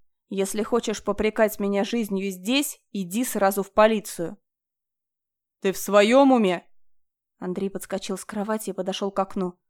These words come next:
"Какая полиция? Я лишь прошу тебя включить мозг и перестать вести себя как истеричка". "Это я веду себя как истеричка?" Голос в тот момент дрогнул и сорвался на писк.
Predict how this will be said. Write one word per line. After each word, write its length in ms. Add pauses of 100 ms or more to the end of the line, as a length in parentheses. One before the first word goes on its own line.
(120)
"Какая 280
полиция? 540
Я 200
лишь 220
прошу 360
тебя 240
включить 500
мозг 360
и 20
перестать 440
вести 340
себя 240
как 180
истеричка". 720 (1400)
"Это 480 (360)
я 280
веду 300
себя 340
как 180
истеричка?" 720 (800)
Голос 380
в 180
тот 160
момент 420
дрогнул 560
и 40
сорвался 480
на 100
писк. 380